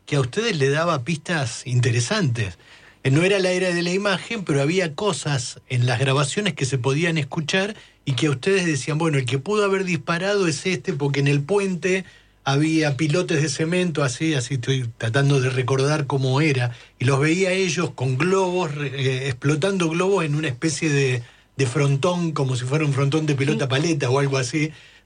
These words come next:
que reproducía las condiciones, y me quedé pensando, más allá de este momento que es la era y la supremacía de la imagen con nuestros celulares,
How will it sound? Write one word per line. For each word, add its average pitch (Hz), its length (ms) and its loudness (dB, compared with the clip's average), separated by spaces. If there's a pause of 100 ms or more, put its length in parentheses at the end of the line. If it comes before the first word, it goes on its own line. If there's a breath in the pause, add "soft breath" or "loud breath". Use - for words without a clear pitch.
(160)
que 147 160 2
reproducía 160 720 0
las 180 160 0
condiciones, 135 640 0
y 131 60 -2
me 131 140 0
quedé 156 220 0
pensando, 190 640 -2 (400 loud breath)
más 190 220 0
allá 196 260 2
de 202 160 2
este 160 220 -2
momento 151 560 0
que 135 80 0
es 120 80 0
la 135 160 0
era 151 560 0
y 127 100 -2
la 127 120 0
supremacía 131 760 0
de 131 140 2
la 131 80 -2
imagen 139 520 0
con 127 140 -2
nuestros 120 300 -2
celulares, 160 640 0